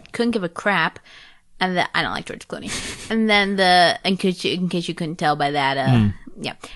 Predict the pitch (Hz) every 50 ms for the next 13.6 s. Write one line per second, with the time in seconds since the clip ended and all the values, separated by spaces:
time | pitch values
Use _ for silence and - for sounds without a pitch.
0 | - - - 180 185 185 185 180 165 175 196 190 185 180 175 170 170 165 - -
1 | 185 170 - 170 165 - - - 151 135 131 143 151 156 - - - 185 214 220
2 | 202 170 151 143 151 - - 143 - 139 135 139 156 175 - 143 135 131 160 165
3 | 180 196 180 151 135 - 165 - - - 160 143 131 123 160 - 120 120 - -
4 | 123 123 - - 107 104 120 - - - - - _ _ _ _ - - - -
5 | - - - - - - - - - - - - - - - - - - - _
6 | - - - _ _ _ _ - _ _ _ - 135 139 147 147 139 - - 180
7 | 196 - - - - - 185 180 - - 185 156 135 139 - - 143 123 - -
8 | 131 127 127 139 - 127 120 - - - 151 139 135 135 131 123 117 120 113 107
9 | 123 120 117 113 113 113 - - 117 110 - - - - 151 143 135 120 123 131
10 | 123 - - - 143 131 120 117 110 - 123 123 123 127 123 123 123 120 113 -
11 | - - - - - - - - - - - - _ - _ _ - - - 139
12 | 127 117 113 113 - _ - - 135 135 127 - 127 120 104 120 117 120 120 120
13 | 113 127 123 120 117 113 104 - - - - -